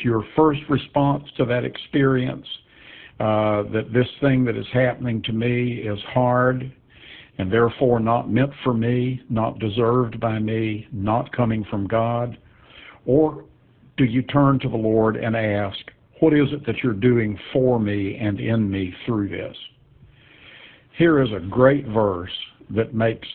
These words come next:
the same point, Hebrews twelve six.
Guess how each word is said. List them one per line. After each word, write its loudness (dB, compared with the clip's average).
the -2
same -2
point, -6
Hebrews 0
twelve -2
six. -8